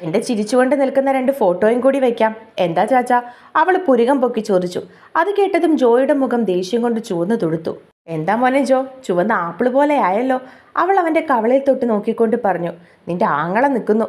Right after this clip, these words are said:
ഇല്ലെങ്കിൽ ഇതിനുള്ള മറുപടി ഇപ്പം ഞാൻ പറഞ്ഞേനെ," ജോ അവളെ നോക്കി കപട ദേഷ്യത്തോടെ പറഞ്ഞതും ആമി ചിരിച്ചുകൊണ്ട് അവൻ്റെ നെഞ്ചിലേക്ക് ചാഞ്ഞു നിന്നു. അവൻ ഒരു കൈ കൊണ്ട് അവളെ ചേർത്ത് പിടിച്ചു. "ചാച്ചോ," അവൾ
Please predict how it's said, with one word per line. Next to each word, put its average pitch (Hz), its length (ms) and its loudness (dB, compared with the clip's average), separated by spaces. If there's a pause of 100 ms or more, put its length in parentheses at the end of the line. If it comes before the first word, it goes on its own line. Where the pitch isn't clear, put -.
(120)
ഇല്ലെങ്കിൽ 180 360 -2
ഇതിനുള്ള 226 300 0
മറുപടി 240 360 0
ഇപ്പം 262 280 -2
ഞാൻ 254 160 -2
പറഞ്ഞേനെ," 180 460 -2 (320)
ജോ 262 180 2
അവളെ 294 320 2
നോക്കി 277 260 -2
കപട 208 340 0
ദേഷ്യത്തോടെ 220 600 0
പറഞ്ഞതും 180 440 0
ആമി 277 260 0
ചിരിച്ചുകൊണ്ട് 208 600 -4 (120)
അവൻ്റെ 170 260 -4
നെഞ്ചിലേക്ക് 196 600 -4
ചാഞ്ഞു 170 340 -4
നിന്നു. 160 260 -6 (360)
അവൻ 180 260 -2
ഒരു 202 180 0
കൈ 226 120 2
കൊണ്ട് 202 320 0
അവളെ 302 240 0
ചേർത്ത് 180 360 0
പിടിച്ചു. 165 340 -10 (540)
"ചാച്ചോ," 175 400 0 (380)
അവൾ 330 140 2